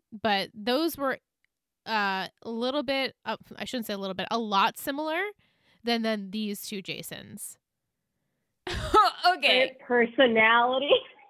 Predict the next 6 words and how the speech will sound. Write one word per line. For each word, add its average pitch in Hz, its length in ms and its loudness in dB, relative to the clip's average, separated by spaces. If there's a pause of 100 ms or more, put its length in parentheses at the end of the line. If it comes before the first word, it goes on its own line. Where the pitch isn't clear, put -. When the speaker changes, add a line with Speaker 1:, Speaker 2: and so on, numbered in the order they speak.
(140)
Speaker 3:
<laughs> - 520 -10
Different 262 280 0
Speaker 1:
Yeah. 285 220 0
Speaker 3:
personalities, 240 680 -4
different, 254 520 -2 (480)
like, 247 360 0